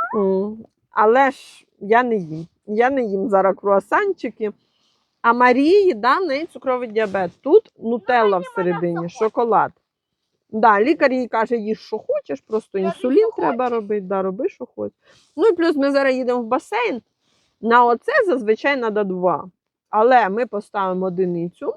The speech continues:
Speaker 2: і щоб в неї була енергія поплавати. Тому що коли, о, така активність дуже сильна,
Speaker 1: Мені
Speaker 2: то
Speaker 1: надо щось солодке, щоб плавати.
Speaker 2: попробуй його влови.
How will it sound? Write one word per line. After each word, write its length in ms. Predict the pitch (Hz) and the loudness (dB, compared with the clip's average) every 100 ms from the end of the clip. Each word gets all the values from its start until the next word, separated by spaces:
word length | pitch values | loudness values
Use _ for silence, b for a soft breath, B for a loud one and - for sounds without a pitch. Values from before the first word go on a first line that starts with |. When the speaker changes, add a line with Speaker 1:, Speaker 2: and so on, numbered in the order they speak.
| _ | _
Speaker 2:
і 100 | 214 | -10
щоб 200 | - 196 | -6 -8
в 40 | |
неї 260 | 202 226 208 | -2 0 0
була 440 | 185 185 190 190 - _ _ _ _ _ - | -2 -4 -2 -2 -4 _ _ _ _ _ -8
енергія 580 | 196 208 240 311 202 180 | -2 0 0 0 0 0
поплавати. 680 | 185 180 175 156 156 156 165 | -2 -4 -2 -2 -2 -6 -10
Тому 180 | 190 | -8
що 140 | 180 185 | -8 -12
коли, 360 | - 185 202 175 b b b b | -6 0 0 -2 b b b b
о, 220 | - 185 180 | 0 4 4
така 400 | 202 180 302 175 | 0 2 4 4
активність 800 | 175 - - 339 480 349 220 - | 0 -6 0 2 4 2 0 -6
дуже 320 | 180 208 202 190 | -4 -2 0 -4
сильна, 520 | _ 196 175 170 160 | _ -2 -2 -2 -4
Speaker 1:
Мені 100 | 160 - | -6 -2
Speaker 2:
то 60 | 220 440 440 | 2 2 0
Speaker 1:
надо 120 | 480 - | -6 -14
щось 180 | 480 _ _ | -18 _ _
солодке, 520 | 466 392 277 _ 539 _ | -20 -20 -20 _ _ _
щоб 120 | 302 302 285 _ - 285 262 _ _ - | -20 _ -20 _ -18 -18 -18 _ _ -10
плавати. 160 | 202 | -6
Speaker 2:
попробуй 560 | 214 196 277 294 247 240 | 0 0 2 2 2 -2
його 360 | 220 233 247 233 | -2 0 0 0
влови. 640 | 208 233 214 185 147 | 0 0 0 -4 -4